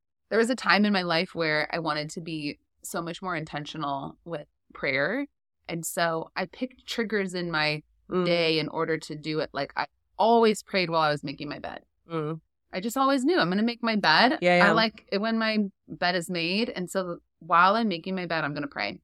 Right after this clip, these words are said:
Speaker 2: Yeah.
Speaker 1: So there's lots of opportunities like that. Brushing your teeth,
Speaker 2: Sitting at a
Speaker 1: driving.
Speaker 2: red light. Yeah, yeah.
Speaker 1: Yes. Where you can say,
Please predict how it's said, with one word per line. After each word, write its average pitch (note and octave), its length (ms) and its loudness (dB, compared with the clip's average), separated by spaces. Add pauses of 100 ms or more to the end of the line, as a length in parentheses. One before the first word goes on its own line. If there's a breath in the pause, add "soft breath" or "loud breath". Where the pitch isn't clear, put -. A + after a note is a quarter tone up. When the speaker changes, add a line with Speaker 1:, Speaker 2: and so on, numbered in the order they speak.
(100)
Speaker 2:
Yeah. D3 320 -2
Speaker 1:
So - 100 -10
there's A3 220 2
lots A#3 240 6
of A3+ 80 2
opportunities F3 720 -2
like F3 220 -4
that. D#3+ 280 0
Brushing A3 460 -4
your A#3 140 -4
teeth, G#3+ 400 -6 (880)
Speaker 2:
Sitting F#3 180 6 (200)
at F#3 120 8
a F#3+ 60 10
Speaker 1:
driving. F#3+ 300 8
Speaker 2:
red D#3+ 200 6
light. D3+ 220 6
Yeah, D3 200 0
yeah. D3 200 2 (320)
Speaker 1:
Yes. D#3 240 -4 (100)
Where F#3+ 400 -2
you F#3 320 -8
can F3 540 -8
say, F3+ 560 0